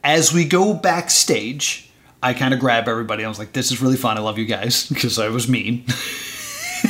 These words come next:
And as we go by, I see all the critters. So what's happening while we're getting ready for the next event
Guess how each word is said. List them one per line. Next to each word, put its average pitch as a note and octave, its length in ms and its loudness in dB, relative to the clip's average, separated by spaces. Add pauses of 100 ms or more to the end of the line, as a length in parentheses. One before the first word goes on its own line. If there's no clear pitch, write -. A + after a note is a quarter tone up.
(220)
And E3+ 520 0 (920)
as C#3 240 2
we E3+ 100 2
go F3 160 4
by, A#2+ 400 2
I A#2+ 120 2
see A2+ 460 -2
all G#2 420 -6 (220)
the A#2+ 100 -2
critters. - 920 -2 (640)
So - 160 0
what's A3+ 240 -2
happening D3 800 0
while B2 240 2
we're D3 200 2
getting C#3 340 2
ready A#2 240 -2
for A2 120 -10
the G#2+ 100 -6
next G#2 440 -2
event A2+ 540 -4